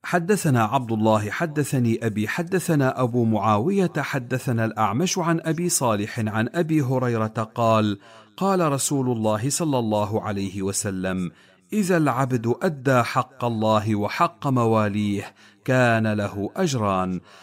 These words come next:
قال, "فحدثتهما كعبا." قال كعب: "ليس عليه حساب ولا على مؤمن مزهد."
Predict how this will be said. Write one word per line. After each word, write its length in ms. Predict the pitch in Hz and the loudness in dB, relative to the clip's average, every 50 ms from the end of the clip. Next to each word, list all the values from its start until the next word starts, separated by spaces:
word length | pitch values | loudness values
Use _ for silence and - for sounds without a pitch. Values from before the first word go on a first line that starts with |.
| - - - _ | -20 -20 -12 _
قال, 260 | - 139 139 131 127 123 | -2 0 2 2 2 0
"فحدثتهما 1160 | - 131 120 - - 151 131 120 117 131 127 - - - 196 190 151 143 143 127 127 120 113 | -2 -6 -6 -4 -4 -6 -6 -4 -2 -2 -2 -2 -2 0 2 4 6 6 6 6 4 4 2
كعبا." 680 | 110 - - 156 127 117 95 101 98 98 95 92 90 - - - - _ - | 0 0 0 0 0 0 0 -2 -2 -2 -2 -4 -4 -8 -10 -18 -20 _ -4
قال 240 | 113 110 101 92 92 | -2 -2 -2 -2 -6
كعب: 520 | - - 196 180 170 160 135 151 156 156 156 - - - | -6 -2 0 0 2 2 4 4 4 4 2 -4 -10 -4
"ليس 420 | 180 185 196 190 175 151 - - 156 | -2 2 4 4 4 4 4 2 2
عليه 600 | 139 120 120 120 117 117 117 110 104 107 110 107 | 2 2 2 2 2 2 2 0 0 0 -2 -2
حساب 840 | - 123 117 - - 117 110 107 104 104 101 98 90 104 98 92 - - - - | -4 -4 -4 -4 -2 -2 0 0 2 2 0 0 0 -2 -4 -4 -6 -10 -12 -6
ولا 400 | - 131 131 127 120 117 110 107 | 0 2 4 4 4 4 6 6
على 460 | 104 101 127 175 190 196 180 160 143 131 | 4 4 4 2 4 4 4 2 2 2
مؤمن 640 | 123 123 - - 117 113 110 107 104 104 98 95 | 2 0 0 0 0 0 0 0 0 0 -2 -2
مزهد." 880 | 92 101 123 160 160 - - - - 104 98 87 82 92 90 87 87 87 | -4 -2 0 0 0 0 -2 -4 -4 -4 -4 -4 -4 -6 -8 -8 -10 -12